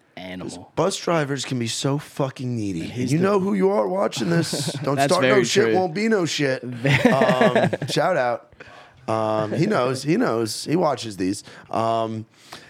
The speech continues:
Speaker 2: they can be very needy because when they do it for a long time and work with different bands,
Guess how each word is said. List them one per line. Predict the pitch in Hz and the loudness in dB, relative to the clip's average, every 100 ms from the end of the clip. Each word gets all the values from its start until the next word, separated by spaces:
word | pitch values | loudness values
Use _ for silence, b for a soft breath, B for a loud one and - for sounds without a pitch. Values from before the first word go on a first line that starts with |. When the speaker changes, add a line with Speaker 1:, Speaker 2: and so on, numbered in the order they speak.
| B | B
Speaker 2:
they | 131 | -2
can | 135 151 | -2 -4
be | 139 147 | -2 -2
very | 120 113 120 135 | 0 0 0 -2
needy | 120 107 | -4 -4
because | 113 110 - 117 127 127 113 113 - - - | -4 -6 -6 -2 -2 -2 -4 -10 -16 -14 -4
when | 117 | -2
they | 113 | -2
do | 101 113 | -2 -2
it | 139 | -2
for | - 120 | -2 -2
a | |
long | 113 113 110 | 0 -2 -4
time | 104 113 101 | -6 -6 -4
and | |
work | 101 107 | -2 -2
with | 104 90 | -4 -4
different | 110 104 82 | -6 -6 -8
bands, | 110 117 107 98 | -4 -4 -4 -8